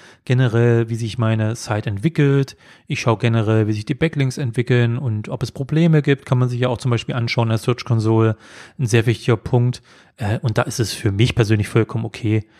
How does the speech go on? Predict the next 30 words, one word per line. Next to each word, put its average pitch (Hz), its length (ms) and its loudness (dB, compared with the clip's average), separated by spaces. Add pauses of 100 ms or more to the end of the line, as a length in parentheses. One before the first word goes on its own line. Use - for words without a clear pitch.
(240)
wenn 113 120 0
die 101 120 -4
Daten 101 400 0
eben 113 160 -4
ein, 110 180 -4
zwei, 104 340 -6
drei 104 280 -6
Tage 104 380 0
hinterherhängen. 110 720 0 (460)
Ähm, 110 400 -2
ist - 180 -2
zwar 123 320 2
heute 127 240 4
nicht 139 160 0
mehr 123 140 2
so 113 100 0
schön 165 360 4
und 143 120 0
ich - 140 -4
hoffe 143 120 0
natürlich, 127 320 0
dass 110 200 -6
irgendwann 123 340 0
mal 117 100 0
Google 117 400 2 (420)
es - 160 -6
auf 147 80 -6
die 120 100 0
Reihe 104 280 2
bekommt, 107 640 -4